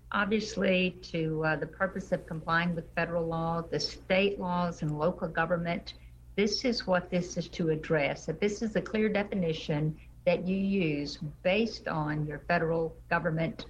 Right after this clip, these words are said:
and those other two entities of the state and locals. And, uh, you know, it is, it's pretty incredible that,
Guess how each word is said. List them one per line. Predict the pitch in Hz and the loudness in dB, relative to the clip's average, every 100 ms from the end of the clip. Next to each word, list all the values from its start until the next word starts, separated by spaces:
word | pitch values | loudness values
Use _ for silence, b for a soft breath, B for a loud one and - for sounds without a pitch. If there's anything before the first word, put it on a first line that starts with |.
| - | -4
and | 175 156 | 0 4
those | 160 160 | 2 2
other | - 156 151 | -2 0 -2
two | - 170 | -2 -2
entities | 147 156 - 143 139 - | -2 -4 -2 -2 -2 -2
of | 147 | -4
the | 147 | -2
state | - 139 - - | 0 0 0 -4
and | 160 143 | -6 -4
locals. | 139 - - - - - B B B B B | -4 -6 -16 -16 -18 -20 B B B B B
And, | 180 170 165 175 | 0 2 2 2
uh, | 160 160 | 2 2
you | 190 | 2
know, | 185 - | 0 2
it | 208 202 | 2 4
is, | 208 185 165 - | 4 2 0 -6
it's | 180 - | -12 -8
pretty | - 208 202 190 | -4 0 2 0
incredible | 170 160 - - 185 185 - 139 139 156 - - - - - | -2 -2 -6 -2 2 2 0 -2 -2 -4 -16 -20 -20 -16 -2
that, | 170 160 | 0 0